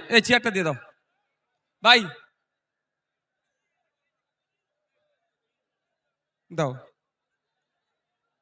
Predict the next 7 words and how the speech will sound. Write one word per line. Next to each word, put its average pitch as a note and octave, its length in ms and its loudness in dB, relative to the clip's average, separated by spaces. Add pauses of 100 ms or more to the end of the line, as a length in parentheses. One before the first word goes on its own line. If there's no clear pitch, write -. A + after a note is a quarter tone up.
(400)
এ C4+ 80 2
ভাই, B3+ 300 10 (220)
আপনার C4 280 0
হয়েছে, A#3+ 260 4 (100)
আপনি F#3 160 2
বসেন G#3 380 2
না। D3 60 0